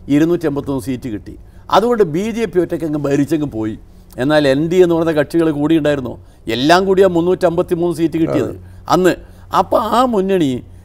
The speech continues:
Speaker 1: ഈ മുന്നണിയും അതുപോലെ ഇടതുപക്ഷ മുന്നണി ഒരു ഭാഗത്തുണ്ട്, ഒരുപാട് ചെറിയ ചെറിയ കക്ഷികളെല്ലാം ഉണ്ട്. ഇന്ത്യ കണ്ടതാണല്ലോ,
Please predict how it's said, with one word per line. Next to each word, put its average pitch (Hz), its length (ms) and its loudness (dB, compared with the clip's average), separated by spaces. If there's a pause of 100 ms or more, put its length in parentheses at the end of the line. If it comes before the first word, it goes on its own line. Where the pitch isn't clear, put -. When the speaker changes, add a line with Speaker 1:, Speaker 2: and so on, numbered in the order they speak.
(100)
Speaker 1:
ഈ 202 200 -4
മുന്നണിയും 170 680 0 (320)
അതുപോലെ 180 540 4 (220)
ഇടതുപക്ഷ 196 520 2
മുന്നണി 185 260 0
ഒരു 156 80 2
ഭാഗത്തുണ്ട്, 151 560 0 (380)
ഒരുപാട് 214 520 2
ചെറിയ 185 340 2
ചെറിയ 196 160 2
കക്ഷികളെല്ലാം 143 600 -4
ഉണ്ട്. 110 160 -10 (380)
ഇന്ത്യ 208 260 -4
കണ്ടതാണല്ലോ, 180 680 -2